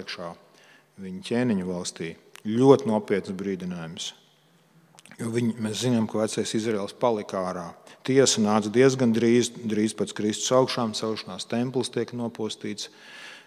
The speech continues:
Viņi ir, viņi ir atmesti un atmesti uz pavisam. Izņemot šodien, viņi var atgriezties kā kristieši, tāpat kā jebkura cita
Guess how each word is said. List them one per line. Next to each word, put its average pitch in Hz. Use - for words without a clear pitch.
Viņi 110
ir, 104
viņi 117
ir 120
atmesti 131
un 101
atmesti 123
uz 113
pavisam. 117
Izņemot 160
šodien, 160
viņi 143
var 135
atgriezties 120
kā 101
kristieši, 110
tāpat 113
kā 98
jebkura 104
cita 147